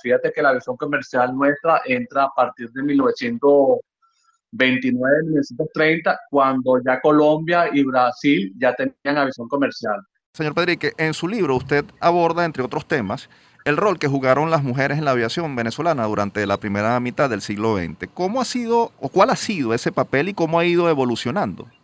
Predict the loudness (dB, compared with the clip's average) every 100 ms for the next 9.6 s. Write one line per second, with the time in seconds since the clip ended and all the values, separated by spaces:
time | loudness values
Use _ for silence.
0 | -4 0 0 0 0 2 2 2 2 2
1 | 0 -2 -2 2 4 4 4 2 2 0
2 | -2 -2 -2 -6 -10 _ _ _ -4 0
3 | 0 0 0 2 4 4 4 4 2 2
4 | 2 2 2 0 0 -2 -4 -8 -4 2
5 | 2 4 0 -2 -8 -14 -6 -4 -4 -4
6 | -2 2 4 4 4 2 0 -2 0 0
7 | 0 0 0 0 4 4 4 4 4 2
8 | 0 0 0 2 2 2 2 4 4 0
9 | -2 -4 -4 -4 -4